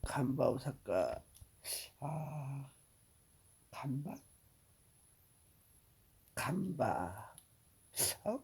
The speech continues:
간바 그 맛있는 거 있긴 있는데, 예, 그냥 지나갈게요. 예, 무승부 <laughs> 역배 보험 보도록 할게요. 예, 시원한데 나고야예요. 예,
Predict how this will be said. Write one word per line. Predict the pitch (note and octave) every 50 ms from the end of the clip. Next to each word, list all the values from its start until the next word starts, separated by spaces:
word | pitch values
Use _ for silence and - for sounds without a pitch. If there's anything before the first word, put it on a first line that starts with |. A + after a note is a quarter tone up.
| -
간바 | - - D#3 F#3 G#3 G#3 - -
그 | - - D#3+
맛있는 | C#3 - - - - - F#3+ - - -
거 | C3 B2
있긴 | - - - B2 A#2 G#2+
있는데, | G2 G#2 G#2+ A#2+ C#3+ C#3+ D3 B2
예, | B2+ C3
그냥 | - - F#3 F#3+ F#3+
지나갈게요. | - - - G#3 G3 F3 - F3 D3 D3 - - A#3 - - - - - - - - - - -
예, | C#3 C3+
무승부 | A#2 A2 A2 B2 C3+ D3 C#3+ F#3 - C#3+ C#3 D3+ F3 - - - - - - -
<laughs> | F3 F3 C#3+ B2 - - E3+ C3 - - - - - - - - - -
역배 | - C3 C#3 - - - D#3 C#3
보험 | - F#2+ G2+ - - -
보도록 | C#3+ C3 - - - - -
할게요. | D#3 F#3 E3+ - - D3 C#3 C#3 C#3+ D3+ - - - - - - - - - - - - - - - _ - - - - - - _ - _ _ - - - - - - - - - - - - - - - - - - - - -
예, | C3 C3+ B2 A#2+ - - E3+ F3 -
시원한데 | - - - - - C#3+ C#3+ D3 C#3 B2+ - C3+ C3 C3+ C3
나고야예요. | C#3 - G#2 A2+ A2+ - D3+ A#2 A#2 A2+ - A#2 A2+ A2+ A#2 A2+ A2+ A2 G#2+ A#2 A#2+ A#2+ - - - - - -
예, | A#2 B2 A2 G#2+